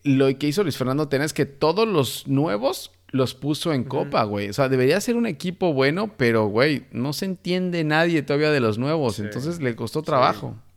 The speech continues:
Speaker 1: No sé qué vaya a hacer mañana. Si va a meter otra vez a los nuevos o va a jugar con los que está jugando la liga, güey.
Speaker 2: Mm,
Speaker 1: Sin
Speaker 2: quién
Speaker 1: centro
Speaker 2: sabe.
Speaker 1: delantero.
Speaker 2: Sin las chivalácticas,
Speaker 1: O con,
Speaker 2: güey.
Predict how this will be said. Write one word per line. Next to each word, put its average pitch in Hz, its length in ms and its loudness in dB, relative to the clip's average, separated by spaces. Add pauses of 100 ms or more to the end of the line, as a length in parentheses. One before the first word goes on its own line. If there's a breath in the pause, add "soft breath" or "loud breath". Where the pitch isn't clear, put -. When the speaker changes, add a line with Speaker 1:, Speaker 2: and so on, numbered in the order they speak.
(420)
Speaker 1:
No 147 120 0
sé 185 160 -4
qué 185 100 0
vaya 180 160 4
a 139 40 4
hacer 151 200 0
mañana. 139 380 0
Si - 120 -6
va 131 100 2
a - 20 0
meter 156 420 0 (420 soft breath)
otra 147 300 2
vez 143 160 2
a 151 60 -2
los 123 160 -2
nuevos 208 380 -2 (180)
o 220 520 0 (180)
va 104 80 -2
a 107 40 -4
jugar 98 420 -4
con 110 140 -2
los 98 120 -6
que 101 60 -14
está 107 120 -8
jugando 101 340 -4
la 87 80 -4
liga, 101 280 -6
güey. 76 180 -12 (1500)
Speaker 2:
Mm, 110 120 -18
Speaker 1:
Sin 175 200 -2
Speaker 2:
quién 170 100 0
Speaker 1:
centro 151 300 2
Speaker 2:
sabe. 123 100 6
Speaker 1:
delantero. 104 480 -2 (800)
Speaker 2:
Sin 123 220 -16
las 117 160 -12
chivalácticas, 123 540 0
Speaker 1:
O 143 40 -10
con, 131 240 4
Speaker 2:
güey. 85 180 -14